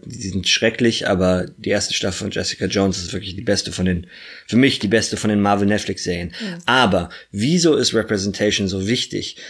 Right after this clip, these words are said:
Speaker 1: Es gibt so viele wunderbare Videos im Internet, ähm, jetzt wo Captain Marvel rausgekommen ist. Das ist total toll. Von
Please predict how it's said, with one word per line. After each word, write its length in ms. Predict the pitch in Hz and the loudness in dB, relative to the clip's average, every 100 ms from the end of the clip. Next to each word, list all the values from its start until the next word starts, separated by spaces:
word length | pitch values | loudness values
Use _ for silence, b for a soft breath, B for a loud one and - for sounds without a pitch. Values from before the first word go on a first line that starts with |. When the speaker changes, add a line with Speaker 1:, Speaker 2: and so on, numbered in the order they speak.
| B _ _ - | B _ _ -6
Speaker 1:
Es 180 | 127 - | -4 0
gibt 400 | 170 - - - | -2 -2 -8 -6
so 160 | 117 151 | -2 0
viele 480 | - 147 120 101 101 | 2 2 0 0 2
wunderbare 720 | 143 151 117 104 104 104 95 B B B | 4 4 4 4 2 2 0 B B B
Videos 800 | 98 98 123 117 113 104 - - - | -6 0 2 4 4 4 2 -2 -4
im 180 | 120 - - - | -4 -4 -8 -2
Internet, 600 | 123 117 107 101 - - - | 0 2 2 0 -4 -8 0
ähm, 260 | 110 107 | 0 2
jetzt 220 | 113 - | 2 2
wo 140 | 110 104 | 0 0
Captain 340 | - - 110 | -2 -2 2
Marvel 320 | 98 107 104 | 2 4 2
rausgekommen 600 | 101 95 - 92 95 98 | 2 0 -2 -4 -2 -2
ist. 140 | 95 - | -2 -2
Das 140 | - | -2
ist 140 | - - | -2 -4
total 340 | - 104 107 | -2 -2 -2
toll. 300 | 107 113 113 B B B B - - - - | 2 4 4 B B B B -20 -14 -14 -4
Von 500 | 135 135 131 127 | 0 2 2 -2